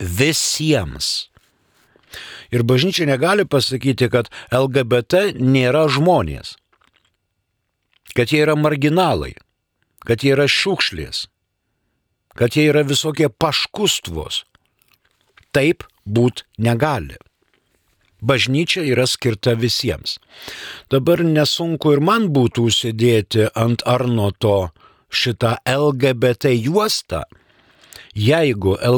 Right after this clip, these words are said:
G B T bendruomenė pamanytų, kad bažnyčia nuo jos yra nusisukusi.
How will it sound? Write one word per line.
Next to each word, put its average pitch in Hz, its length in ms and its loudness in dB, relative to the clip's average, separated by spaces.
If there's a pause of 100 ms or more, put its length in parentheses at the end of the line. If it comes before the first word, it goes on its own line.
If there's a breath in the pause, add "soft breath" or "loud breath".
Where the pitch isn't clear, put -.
G 127 80 4
B 123 160 2
T 147 160 0
bendruomenė 127 800 2
pamanytų, 151 960 0
kad 123 240 0
bažnyčia 131 720 0
nuo 123 240 2
jos 135 400 2
yra 123 240 2
nusisukusi. 131 1700 0